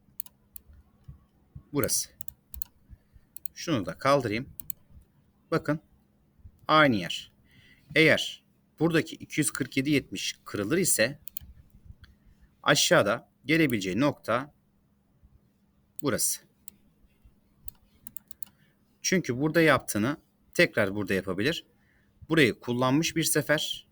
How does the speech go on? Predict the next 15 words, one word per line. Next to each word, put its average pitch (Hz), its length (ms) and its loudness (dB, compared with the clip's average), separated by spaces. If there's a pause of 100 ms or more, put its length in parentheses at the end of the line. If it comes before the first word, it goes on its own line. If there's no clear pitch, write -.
(380)
Yani 95 200 2
yukarı 107 360 0
yönlü 131 200 0
hareketini 120 520 -2
kullanmış. 143 760 -2 (640)
Ve 110 60 0
şu 160 220 2
anda 123 360 0
burada 120 320 0
tekrar 139 380 2
yukarı 104 300 0
yönlü 95 160 0
hareket 123 440 -2
ediyor 151 260 2
ama 139 300 0